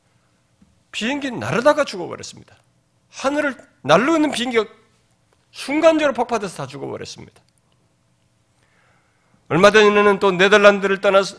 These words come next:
이, 어, 스페인을 떠나서 이, 어, 알프스 상공을 지나던 비행기가 이 부기장이 갑자기 자살 비행을 해가지고 여객기를 그대로 알프스 산에다 박아버렸습니다.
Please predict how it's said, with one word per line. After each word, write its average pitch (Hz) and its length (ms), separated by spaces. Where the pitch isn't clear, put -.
이, 156 380
어, 151 600
스페인을 233 580
떠나서 170 680
이, 151 360
어, 135 300
알프스 185 400
상공을 180 560
지나던 117 560
비행기가 95 560
이 196 100
부기장이 226 600
갑자기 175 640
자살 156 440
비행을 127 380
해가지고 98 340
여객기를 247 460
그대로 262 500
알프스 156 340
산에다 147 360
박아버렸습니다. 120 720